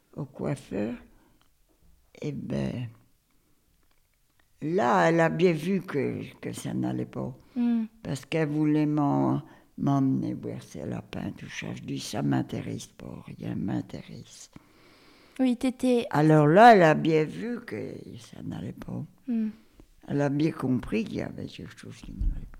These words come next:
Speaker 1: pas, là.
Speaker 2: Parce que t'avais envie de rien, ça se manifestait comme ça, en fait.
Speaker 1: Ben oui, mais
Speaker 2: Mais par contre, t'arrivais à t'occuper de tes bébés.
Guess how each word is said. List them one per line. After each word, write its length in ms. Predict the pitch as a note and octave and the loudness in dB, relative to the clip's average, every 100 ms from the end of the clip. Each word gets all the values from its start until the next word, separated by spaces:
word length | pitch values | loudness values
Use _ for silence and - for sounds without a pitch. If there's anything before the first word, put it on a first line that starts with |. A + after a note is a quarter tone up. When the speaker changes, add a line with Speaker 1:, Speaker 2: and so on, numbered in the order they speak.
| - | -18
Speaker 1:
pas, 140 | - - | -16 -16
là. 80 | A#2 - _ _ - | -16 -20 _ _ -6
Speaker 2:
Parce 220 | A#3+ A#3+ - | 0 0 0
que 100 | A#3+ | -2
t'avais 320 | A#3 A3 G#3 | 2 2 4
envie 320 | G#3+ G#3+ A3 | 2 0 -2
de 120 | G#3+ | 0
rien, 360 | A3 B3 C#4 C#4+ | 2 4 4 4
ça 200 | C4 A3+ | 4 0
se 120 | - | 2
manifestait 640 | G#3+ G#3+ G#3+ A3 G#3 - | 2 2 2 -2 -2 -4
comme 240 | G#3 G#3+ G#3+ | -2 0 -2
ça, 220 | G#3+ C4+ | 0 2
en 160 | C4 A3 | 2 2
fait. 180 | C#3 | 2
Speaker 1:
Ben 320 | B2+ B2+ A2 G2+ | 2 4 2 0
oui, 160 | G#2+ D#4 - | -4 -6 -6
mais 120 | G2 - _ - - _ _ _ _ - - - - _ _ _ _ _ - - - | -6 -8 _ -20 -20 _ _ _ _ -20 -20 -20 -20 _ _ _ _ _ -20 -6 0
Speaker 2:
Mais 80 | |
par 240 | A#3+ A#3+ A3 | 4 4 4
contre, 160 | D4+ | 0
t'arrivais 400 | D4+ B3+ A3 A3 | 2 2 2 2
à 80 | C4 | 2
t'occuper 520 | B3+ A#3+ - A3+ B3 | 2 -2 -2 -2 0
de 40 | B3 | -2
tes 160 | - | -2
bébés. 400 | A#3 B3+ A3+ A3 | -2 0 0 0